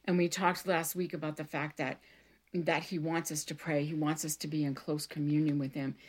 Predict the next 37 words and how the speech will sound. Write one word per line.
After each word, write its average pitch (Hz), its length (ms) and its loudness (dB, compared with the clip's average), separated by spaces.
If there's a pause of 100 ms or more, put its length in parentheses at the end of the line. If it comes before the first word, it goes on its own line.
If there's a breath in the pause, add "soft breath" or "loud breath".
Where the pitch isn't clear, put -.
(280 loud breath)
And 160 100 0
we 160 60 2
talked 160 240 -2
about 147 200 -2
that 123 180 -4
song 143 340 -2
about 131 280 -4
leaning 156 340 2
against 135 520 -4 (440 soft breath)
the 151 100 0
Lord 135 360 0 (580 soft breath)
and, 156 320 2 (120)
and 147 400 0
feeling 170 480 0
his 160 240 -2
heartbeat. 135 580 -6 (680 soft breath)
And 170 120 4
that's 151 220 2
so 220 440 4
important. 190 560 2
And 165 140 2
he 208 240 4
is 190 480 4 (320 soft breath)
waiting 196 640 6
for - 340 -2
us 156 600 -2
to 190 120 -2
take 175 360 0
up 160 160 0
the 165 100 0
banner 151 600 2
that 156 240 -4
he 160 180 -4
has 156 280 -2 (460 loud breath)
established 156 680 -2
for 156 280 -8
her, - 200 -14